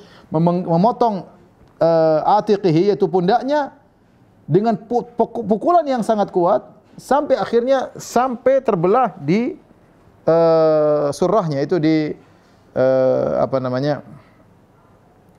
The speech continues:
pusarnya, sampai di pusarnya, ditembus terbelah, dadanya terbelah, kemudian bagian dalam tubuhnya terbelah, sampai di pusarnya, maka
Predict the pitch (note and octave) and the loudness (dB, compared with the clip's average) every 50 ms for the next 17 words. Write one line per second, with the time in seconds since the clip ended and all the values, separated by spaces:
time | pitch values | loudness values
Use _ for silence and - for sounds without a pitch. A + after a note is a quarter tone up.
0 | - - _ _ _ - D#3+ - G#3 G#3 F#3+ E3+ D3 G#2+ - C#3+ D3+ D#3 D#3+ D3 | -20 -20 _ _ _ -2 0 2 2 2 2 0 -2 -2 -2 -2 -2 0 -2 -2
1 | C3+ - C3+ - D#3+ B2 A2+ B2 C#3 - - C3+ C#3+ D#3 - - C3+ A#2 C3+ D3+ | -2 -2 -2 0 0 0 0 -4 -4 -2 -2 -2 -2 -2 -2 -2 -2 0 0 2
2 | F#3+ - G3+ - - - - _ - _ - B2 C3 C3 C3+ D3 D3 D3 C3+ - | 2 0 0 -4 -10 -20 -20 _ -20 _ -2 0 0 2 0 0 -2 -2 -4 -4
3 | B2 A#2+ A2+ B2+ C#3 E3+ G3 F#3+ D#3+ - - - - - B2 B2+ B2 B2 C3 C3 | -4 -2 -2 0 2 2 0 0 -2 -6 -14 -18 -14 -10 -6 -4 -2 0 0 0
4 | B2 A#2+ A2+ G#2+ A2+ - - - _ _ _ _ _ _ - F3 F3+ C#3+ C3 B2+ | 0 -2 -4 -8 -8 -12 -20 -20 _ _ _ _ _ _ -12 -4 -2 0 0 0
5 | C3+ B2+ C3+ C3+ B2 A2+ C#3 C3 C#3+ C3 - - A2+ A2 D#3 G3+ - - - D#3 | 0 2 0 0 0 -2 -2 -2 -2 -2 -2 -4 -2 0 2 2 0 0 0 -2
6 | D3+ D#3 D3+ C3+ D3 G3 - - C#3+ B2 - D3+ D3 C#3+ D3+ D#3+ D#3+ - C#3 C3 | -2 -2 -2 -2 -2 -2 -2 -4 -6 -4 -2 -2 -2 -2 -2 -4 -4 -2 -4 -4
7 | A#2+ - C#3 C#3 C#3 - - - | -2 0 0 0 0 -2 -6 -10